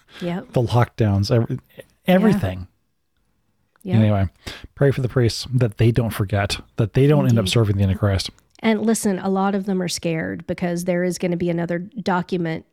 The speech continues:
Speaker 1: You know, Bergoglio is gonna fart something out, um, probably after Easter. And it's gonna be another attempt to, to, um, do the impossible,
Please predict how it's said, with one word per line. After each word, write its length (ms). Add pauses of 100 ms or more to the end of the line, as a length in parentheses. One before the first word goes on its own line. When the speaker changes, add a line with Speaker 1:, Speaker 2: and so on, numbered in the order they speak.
(100)
Speaker 1:
You 160
know, 160
Bergoglio 580
is 120
gonna 180
fart 400
something 540
out, 340 (140)
um, 320
probably 500
after 300
Easter. 480 (520)
And 200
it's 160
gonna 220
be 200
another 640 (200)
attempt 840
to, 600 (100)
to, 560 (600)
um, 520 (160)
do 200
the 140
impossible, 840